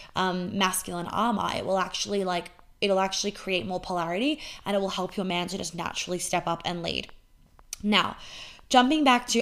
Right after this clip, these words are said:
I don't do anything a man should do when a man is around me, or what I want a man to do when a man is around me. So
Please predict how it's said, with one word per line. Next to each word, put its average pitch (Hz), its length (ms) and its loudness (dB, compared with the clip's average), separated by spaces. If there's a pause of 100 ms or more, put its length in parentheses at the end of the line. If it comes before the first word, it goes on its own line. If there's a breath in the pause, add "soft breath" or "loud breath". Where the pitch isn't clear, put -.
I 196 140 6
don't 220 260 4
do 214 240 2
anything 196 380 0
a 196 60 0
man 180 480 0
should - 340 -4
do 170 340 2
when 170 180 -2
a 170 60 -2
man 165 400 -2
is 170 180 -4
around 160 380 -4
me, - 140 -4
or 180 40 -2
what 175 120 2
I 170 60 4
want 165 180 0
a 165 40 -4
man 165 200 -6
to - 80 -10
do 170 220 -6
when 170 120 -4
a 165 60 -6
man 165 140 -6
is 170 120 -6
around - 220 -6
me. - 140 -8
So 208 240 4